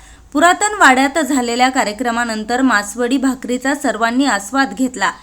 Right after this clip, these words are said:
त्यानंतर झालेल्या गप्पा गोष्टी, मनोरंजन सदरात रामकृष्ण भागवत यांचा खेळ पैठणी विद्यार्थिनींसाठी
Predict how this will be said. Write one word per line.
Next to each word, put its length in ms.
त्यानंतर 500
झालेल्या 580
गप्पा 380
गोष्टी, 480
मनोरंजन 760
सदरात 560
रामकृष्ण 580
भागवत 440
यांचा 500
खेळ 260
पैठणी 640
विद्यार्थिनींसाठी 1120